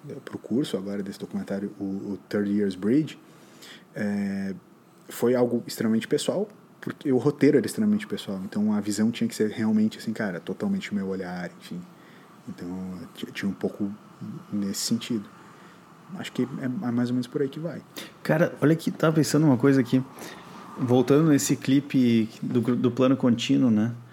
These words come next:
Speaker 1: Aham.
Speaker 2: É, no, o Toca, acho, talvez a gente mencionou isso já, mas a gente gravou com uma série de pessoas, a gente convidou um
Speaker 1: Sim.
Speaker 2: monte de amigos,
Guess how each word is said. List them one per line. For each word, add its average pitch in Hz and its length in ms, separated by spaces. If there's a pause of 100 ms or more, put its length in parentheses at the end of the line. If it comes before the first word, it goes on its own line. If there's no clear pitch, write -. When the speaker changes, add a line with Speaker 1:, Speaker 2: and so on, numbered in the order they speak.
(640)
Speaker 1:
Aham. 110 240 (500)
Speaker 2:
É, 110 720 (480)
no, 113 280
o 107 40
Toca, 123 380
acho, 110 120
talvez 143 220
a 180 60
gente 151 180
mencionou 120 400
isso 110 220
já, 107 200
mas 110 500 (360)
a 120 60
gente 110 220
gravou 123 320
com 143 100
uma 143 140
série 127 320
de 143 100
pessoas, - 920
a - 40
gente 107 140
convidou 107 440
um 131 40
Speaker 1:
Sim. 120 140
Speaker 2:
monte 123 280
de 117 100
amigos, 107 720